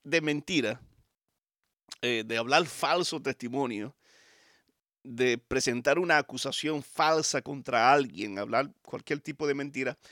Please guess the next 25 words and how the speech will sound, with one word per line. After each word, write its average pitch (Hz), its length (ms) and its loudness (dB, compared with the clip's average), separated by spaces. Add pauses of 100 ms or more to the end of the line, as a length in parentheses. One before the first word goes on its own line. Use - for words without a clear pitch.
(480)
hay, 127 320 2
se 139 180 2
derivan 160 320 2
varias, 165 640 2 (260)
va-, 127 100 -10 (100)
varias 139 300 0
palabras 139 520 2
y 123 60 -8
vamos 120 300 -6
a 127 40 -2
dar 120 160 -2
sus 123 140 -10
definiciones, 120 500 -8
como 117 220 -12
por 120 120 -2
ejemplo 143 360 -4
calumnias 127 960 -4 (760)
y 165 140 -4
murmuraciones. 143 1300 -2
Eso 151 460 -2 (200)
cae 165 340 4
bajo 127 280 -4
el 123 100 -8
noveno 127 280 -2
mandamiento. 104 760 -10